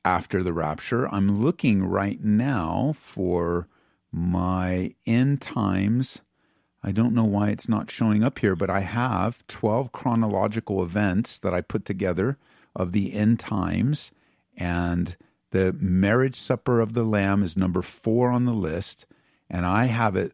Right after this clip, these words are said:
after the, uh, age of grace, which is the age we're living in right now,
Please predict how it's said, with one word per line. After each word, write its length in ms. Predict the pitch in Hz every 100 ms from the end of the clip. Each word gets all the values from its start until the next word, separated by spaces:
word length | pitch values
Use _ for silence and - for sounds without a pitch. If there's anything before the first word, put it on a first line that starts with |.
| -
after 640 | 82 85 - 98 98 95 - - _ _
the, 600 | - 85 95 87 85 - _ _
uh, 220 | 85 85 -
age 280 | 95 98 104
of 140 | 117
grace, 460 | 113 98 95 120 -
which 180 | 90 92
is 80 |
the 100 | 85
age 240 | 82 85 87
we're 100 | 95
living 280 | 92 95 95
in 140 | 92
right 180 | 95 123
now, 360 | 104 90 123